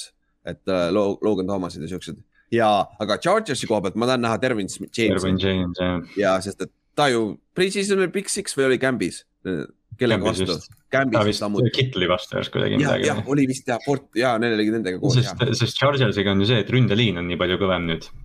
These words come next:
Speaker 2: teoreetiliselt.
Speaker 1: Jaa.
Speaker 2: Et,
Speaker 1: Jaa,
Speaker 2: et
Speaker 1: ja see on väga hea match-up ka,
Speaker 2: ilgelt
Speaker 1: kus
Speaker 2: hea match-up.
Speaker 1: proovida seda.
Speaker 2: Jah.
Speaker 1: Jaa, täpselt.
Speaker 2: Et, et ma ütleks, et see mäng on selle nädala võib-olla üks highlightidest.
Speaker 1: Jaa, ja see on samamoodi Eesti, Eesti aja järgi.
Speaker 2: Mhm.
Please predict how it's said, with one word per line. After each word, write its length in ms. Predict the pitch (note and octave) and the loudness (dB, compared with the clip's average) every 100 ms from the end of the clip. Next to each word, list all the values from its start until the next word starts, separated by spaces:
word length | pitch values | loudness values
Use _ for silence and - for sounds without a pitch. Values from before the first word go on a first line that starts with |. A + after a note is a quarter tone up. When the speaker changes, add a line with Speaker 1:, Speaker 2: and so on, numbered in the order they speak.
| G2+ | -2
Speaker 2:
teoreetiliselt. 640 | F#2+ F2+ - E2+ G#2+ F#2 - | 0 0 0 2 2 0 -6
Speaker 1:
Jaa. 420 | _ - - F#2+ | _ -12 -2 0
Speaker 2:
Et, 140 | F2 - | 0 0
Speaker 1:
Jaa, 220 | C#3 C#3+ A#2+ | 2 2 0
Speaker 2:
et 60 | A#2+ | -2
Speaker 1:
ja 80 | |
see 240 | B2 E3 D3+ | -2 0 2
on 160 | C3+ B2 | 0 0
väga 300 | C#3 C3+ B2 | 0 0 0
hea 140 | A2+ A2 | 0 0
match-up 480 | D#3+ - A#2+ F#2+ | -2 0 -4 -4
ka, 120 | - A2+ | 0 0
Speaker 2:
ilgelt 280 | F#2 F#2 | 2 0
Speaker 1:
kus 80 | F#2 | 0
Speaker 2:
hea 80 | F#2+ | 2
match-up. 240 | G2+ D#3 | 2 2
Speaker 1:
proovida 260 | A2 E2 F#2 | 0 -4 -8
seda. 220 | - D#2 - - | -6 -8 -8 -8
Speaker 2:
Jah. 160 | F2 F2 | -2 0
Speaker 1:
Jaa, 200 | A2 F2+ - _ _ G#2+ | 0 0 -4 _ _ -2
täpselt. 460 | G#2+ F2+ F#2 - | 0 0 -2 0
Speaker 2:
Et, 280 | F#2+ F2+ - | 2 2 2
et 240 | F#2+ - G2 | -2 -4 0
ma 140 | G2+ | 0
ütleks, 240 | G2 G2+ - | 0 -4 -2
et 60 | |
see 100 | A2 | 0
mäng 220 | G#2 F#2+ | 2 0
on 160 | F2 E2+ E2+ - E2 E2 - - - F#2+ - | 0 -2 -4 -6 -12 -12 -10 -6 -4 -4 -2
selle 220 | G#2+ F#2+ | -2 0
nädala 320 | G2 F#2 F#2 | 2 2 2
võib-olla 340 | F#2 F2 F#2 F#2 | 0 0 2 0
üks 180 | F#2 - | -2 -2
highlightidest. 580 | G2 F2 E2 E2+ - _ _ - - - - A2+ | 0 0 -2 -6 -6 _ _ -20 -18 -18 -12 -2
Speaker 1:
Jaa, 180 | B2+ A2+ | 0 2
ja 100 | A#2 | 0
see 100 | B2+ | -2
on 60 | C3+ | 0
samamoodi 340 | D3+ E3 A2+ | 2 2 2
Eesti, 320 | B2 A2+ - | 0 -2 -2
Eesti 220 | A#2+ - A#2 | -2 0 0
aja 180 | A#2+ | 0
järgi. 220 | E2 C2 - | -2 -10 -6
Speaker 2:
Mhm. 240 | G2 F#2+ | 0 0